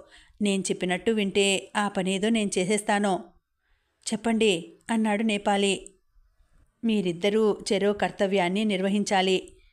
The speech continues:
కాళీ త్రిపుర మీద కన్ను వేసి ఉంచాలి. ఆమెకు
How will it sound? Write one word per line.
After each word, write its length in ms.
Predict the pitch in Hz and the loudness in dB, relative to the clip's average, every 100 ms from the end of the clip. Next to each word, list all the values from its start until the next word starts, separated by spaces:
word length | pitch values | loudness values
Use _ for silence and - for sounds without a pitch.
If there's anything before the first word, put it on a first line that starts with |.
| _ _ _ _ - | _ _ _ _ -4
కాళీ 600 | 220 220 220 220 - - | 0 2 2 2 -2 -4
త్రిపుర 280 | 214 208 202 | -4 -2 0
మీద 200 | 208 196 | 0 0
కన్ను 380 | 214 208 196 | 0 0 0
వేసి 260 | 202 190 190 | 0 0 0
ఉంచాలి. 640 | 208 190 202 190 185 - - - _ - | -2 0 0 2 0 -2 -12 -20 _ -4
ఆమెకు 640 | 208 208 208 202 202 | -2 -2 -2 0 0